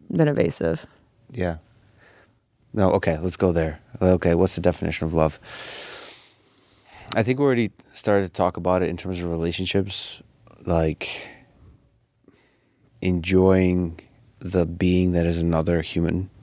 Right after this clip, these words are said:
Speaker 2: like, just enjoying them fully, understanding them, just, like, appreciating the, the beautiful aspects of another human being.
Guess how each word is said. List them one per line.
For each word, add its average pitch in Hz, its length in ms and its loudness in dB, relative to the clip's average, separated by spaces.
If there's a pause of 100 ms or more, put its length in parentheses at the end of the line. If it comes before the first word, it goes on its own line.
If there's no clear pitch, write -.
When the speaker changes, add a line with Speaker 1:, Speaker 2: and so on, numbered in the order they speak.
(500)
Speaker 2:
like, 80 260 -2
just - 240 -4
enjoying 87 380 2
them 82 120 0
fully, 90 380 2
understanding 85 600 0
them, 95 220 2 (680)
just, - 220 -8 (600)
like, - 440 -8 (2750)
appreciating 98 1120 2 (1040)
the, 90 600 2
the 92 80 -2
beautiful 92 560 0
aspects 85 480 -2
of 82 120 -4
another 82 300 0
human 80 300 0
being. 90 360 2